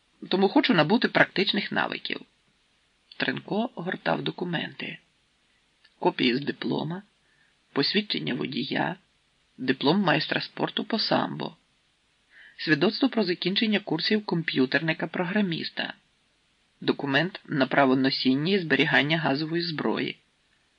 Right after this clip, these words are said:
характеристика зі спілки адвокатів, перелік виграних у суді справ. А ви уявляєте собі, яка у приватного детектива зарплата? Ні,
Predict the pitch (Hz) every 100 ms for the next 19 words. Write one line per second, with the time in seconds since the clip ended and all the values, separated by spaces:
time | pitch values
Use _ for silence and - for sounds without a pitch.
0 | _ - 147 135 127 117 - 180 233 226
1 | - 131 147 180 180 196 202 - - 147
2 | 151 _ _ _ _ _ _ _ - 131
3 | 143 196 175 135 135 151 165 170 170 -
4 | 139 127 131 - 127 85 - _ _ _
5 | _ _ _ _ _ - - - - -
6 | _ _ - 170 170 180 208 202 180 185
7 | 196 214 339 339 247 - 165 151 160 139
8 | - 151 151 - 151 139 - 131 127 131
9 | 127 131 - - 127 123 226 - 190 247
10 | 262 151 107 - - - _ _ _ _
11 | _ _ - - - - - 302 359